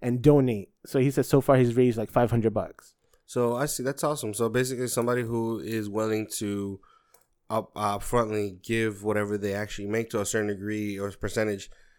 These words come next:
Speaker 2: um, they help promote them. So they help create their own revenue service for tra-, for charity.
Speaker 1: Yeah.
Speaker 2: That's awesome.
Speaker 1: So yeah, so there was there, and then they had, uh, Origins of Storm,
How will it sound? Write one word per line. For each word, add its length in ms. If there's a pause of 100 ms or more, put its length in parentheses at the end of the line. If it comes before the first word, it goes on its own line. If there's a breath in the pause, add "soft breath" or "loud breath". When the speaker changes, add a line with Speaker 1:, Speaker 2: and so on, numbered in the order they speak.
(460)
Speaker 2:
um, 300
they 100
help 300
promote 320
them. 100
So 100
they 100
help 200
create 500
their 140
own 320
revenue 340
service 500 (140)
for 120
tra-, 320
for 80
charity. 380 (120)
Speaker 1:
Yeah. 300 (220)
Speaker 2:
That's 120
awesome. 280 (200)
Speaker 1:
So 120
yeah, 180
so 120
there 140
was 200
there, 400
and 200
then 220 (440)
they 180
had, 280
uh, 240
Origins 380
of 80
Storm, 380